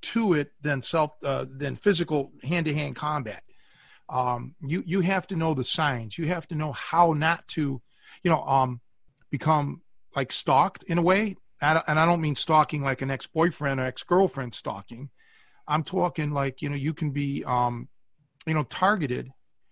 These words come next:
and they'll case you, you know, they'll case the joint. They'll see your whereabouts. They'll see what time you come and go, and, uh, blah, blah, blah. And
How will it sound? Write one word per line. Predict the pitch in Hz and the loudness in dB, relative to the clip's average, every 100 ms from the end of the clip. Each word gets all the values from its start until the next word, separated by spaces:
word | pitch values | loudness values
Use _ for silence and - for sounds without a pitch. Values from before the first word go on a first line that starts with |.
| _ | _
and | 151 | -2
they'll | 151 | 0
case | 175 - 208 214 - | 2 2 2 0 -4
you, | 87 - - | -12 -16 -16
you | 127 | -10
know, | 127 | -8
they'll | 123 151 | -6 -6
case | - 175 160 | -2 -2 -2
the | - | -8
joint. | 131 170 151 110 - | -8 -4 -2 -4 -6
They'll | 117 | -8
see | - 180 180 | -6 -4 -2
your | 160 156 139 | 0 -2 0
whereabouts. | 139 156 135 113 95 - - | 0 2 2 -2 -10 -16 -16
They'll | 123 | -14
see | 110 - | -10 -8
what | 156 160 | -6 -6
time | - 156 | -6 -6
you | 151 | -6
come | - 131 147 | -8 -8 -8
and | 135 | -8
go, | 123 123 107 - - _ _ - - _ | -6 -6 -8 -12 -20 _ _ -20 -20 _
and, | 151 127 120 113 - | -10 -10 -10 -12 -10
uh, | 123 117 113 - _ 127 | -6 -6 -8 -14 _ -2
blah, | 135 | -2
blah, | 139 | 0
blah. | 127 127 123 101 - - _ - | 0 2 2 0 -12 -20 _ -6
And | 131 127 120 | -4 -4 -8